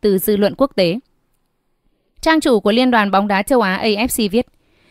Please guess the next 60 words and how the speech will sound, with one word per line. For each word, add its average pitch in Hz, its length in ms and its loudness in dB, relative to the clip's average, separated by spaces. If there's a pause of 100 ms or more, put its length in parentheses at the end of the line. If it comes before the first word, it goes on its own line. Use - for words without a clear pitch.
(220)
"Việt 277 140 2
Nam 302 260 4
đã 269 100 0
có 247 140 2
một 285 240 2
màn 220 220 0
trình 214 180 -2
diễn 240 200 -4
khá 214 200 -2
tốt 285 220 2 (200)
khi 254 160 -2
đương 240 200 0
kim 240 220 -2
vô 226 120 2
địch 202 180 -2
Mỹ 208 240 -4
phải 226 240 -2
làm 180 180 -2
việc 180 200 -4
chăm 208 180 -2
chỉ 185 200 -4 (140)
để 170 180 -2
giành 175 200 -4
chiến 180 180 -4
thắng 185 160 -4
ba 208 120 0
không." 180 200 -4 (760)
Báo 233 160 2
chí 240 220 0
của 233 140 2
nước 277 200 0
chủ 254 120 0
nhà 196 220 -2
New 226 140 0
Zealand 220 400 2 (180)
có 185 140 0
cùng 214 220 -2
chung 202 180 0
nhận 95 140 -4
xét. - 200 -4 (680)
Mỹ 285 180 4
đã 311 180 2
chiến 262 220 2
thắng 247 320 0
và 254 160 2
cách 294 200 -4
biệt 254 200 2
chỉ 202 160 -2
có 196 120 2
ba 226 180 2
bàn 190 300 0
khi 226 160 -4
đối 190 140 0
đầu 208 240 2
với 190 180 -2
màn 240 220 0
thể 185 140 0
hiện 185 240 -2
quả 175 160 0
cảm 175 220 -4